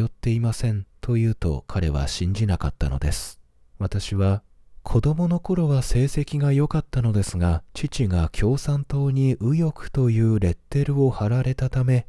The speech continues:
私は中学校に合格しましたが、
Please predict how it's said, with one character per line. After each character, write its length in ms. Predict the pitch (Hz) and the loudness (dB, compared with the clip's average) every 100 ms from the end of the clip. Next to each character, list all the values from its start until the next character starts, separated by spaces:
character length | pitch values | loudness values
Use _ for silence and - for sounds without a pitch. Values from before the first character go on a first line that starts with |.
| - | -2
私 440 | 95 127 117 - | 0 0 0 0
は 160 | 127 131 | 0 0
中 260 | - 139 156 | -2 -2 0
学 240 | 170 - | -2 -4
校 260 | - 120 95 | 0 2 2
に 180 | 82 | 0
合 280 | - 85 104 | 0 -2 -2
格 260 | - 127 - | -2 -4 -4
し 140 | - | -2
ま 140 | 120 117 | -2 -2
し 100 | - | -4
た 140 | 110 | 0
が、 260 | 98 87 | 2 0